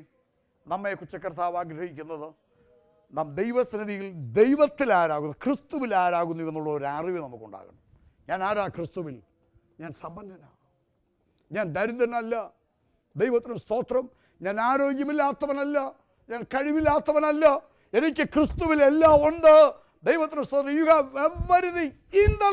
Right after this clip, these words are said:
Lord. If you have the Lord with you, then belong with him. He has given you everything that you needed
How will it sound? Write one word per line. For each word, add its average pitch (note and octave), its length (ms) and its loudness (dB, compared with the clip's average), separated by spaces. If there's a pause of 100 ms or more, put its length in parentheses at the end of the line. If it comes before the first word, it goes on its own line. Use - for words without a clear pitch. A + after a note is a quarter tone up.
(100)
Lord. C#4 340 6 (480)
If E4 320 2 (480)
you F4+ 100 6 (280)
have E4+ 200 8 (140)
the D#4 40 4 (280)
Lord F4 400 12
with E4+ 180 4 (120)
you, E4+ 120 6 (380)
then E4+ 140 10 (760)
belong D#4+ 420 8 (140)
with F4 140 0 (100)
him. F4 160 4 (300)
He E4+ 100 6 (120)
has D#4+ 140 2 (180)
given E4+ 260 4 (240)
you D#4+ 120 2 (400)
everything E4 580 -2
that C#4+ 220 0
you A3+ 80 -6 (100)
needed C#4 300 0